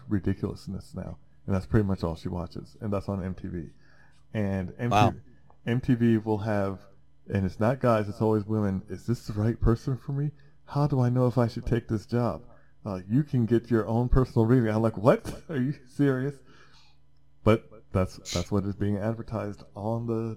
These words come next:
Speaker 1: television.
Speaker 2: A lot of that is advertised early in the morning. I'll, I get up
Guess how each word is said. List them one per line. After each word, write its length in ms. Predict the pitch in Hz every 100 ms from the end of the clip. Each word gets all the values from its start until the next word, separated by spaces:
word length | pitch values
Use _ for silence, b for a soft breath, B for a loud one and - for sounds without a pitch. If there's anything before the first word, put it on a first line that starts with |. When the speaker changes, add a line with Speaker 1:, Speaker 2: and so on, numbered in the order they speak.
| -
Speaker 1:
television. 640 | 110 107 - 65 - - 92 - - - - - - - - - - - - - -
Speaker 2:
A 80 | 127
lot 200 | 120 123
of 100 | 117
that 200 | 107 98
is 220 | 87 -
advertised 520 | 117 98 95 98 92 -
early 240 | 107 104
in 100 | 98
the 60 | 92
morning. 320 | 98 95 92
I'll, 220 | 90 101 107 - 147 110
I 80 | 110
get 160 | 110
up 100 | 95